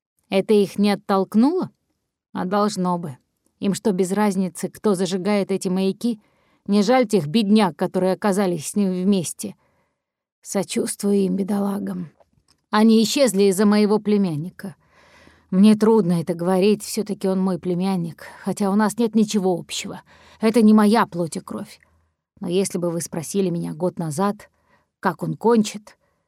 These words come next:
я бы сказала то же самое. Вы считаете, это Винсент погубил остальных? Конечно. Он знал, что и как.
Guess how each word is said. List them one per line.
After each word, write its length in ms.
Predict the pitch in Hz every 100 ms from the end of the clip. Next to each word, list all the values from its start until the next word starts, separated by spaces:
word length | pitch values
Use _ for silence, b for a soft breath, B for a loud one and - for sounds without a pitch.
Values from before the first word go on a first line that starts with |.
| _
я 160 | - 190
бы 120 | 180
сказала 500 | 190 - 165 175 165
то 140 | - 165
же 100 | 151
самое. 420 | - 151 143 160 _ _ _ _ _ _ _ _
Вы 160 | 190 190
считаете, 540 | - 208 202 190 190
это 180 | 185 185
Винсент 560 | 180 262 311 214 160 -
погубил 400 | 175 180 170 170
остальных? 580 | 151 - 185 185 156 _ _ _ _ _
Конечно. 640 | - 165 147 127 - - - _ _ _ _ _
Он 200 | 202 202
знал, 440 | 160 175 196 208 147
что 260 | - 190
и 80 | 160
как. 400 | 156 180 151 -